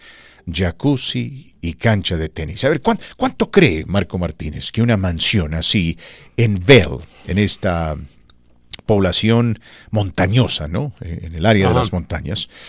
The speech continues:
Speaker 1: ¿cuánto cree que una casa, repito, de seis dormitorios,
Speaker 2: Uy.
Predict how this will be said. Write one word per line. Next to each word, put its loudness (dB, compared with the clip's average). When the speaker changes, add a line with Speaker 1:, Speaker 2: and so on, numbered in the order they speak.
Speaker 1:
¿cuánto -2
cree 4
que 0
una 4
casa, -2
repito, 0
de -6
seis 4
dormitorios, 0
Speaker 2:
Uy. -20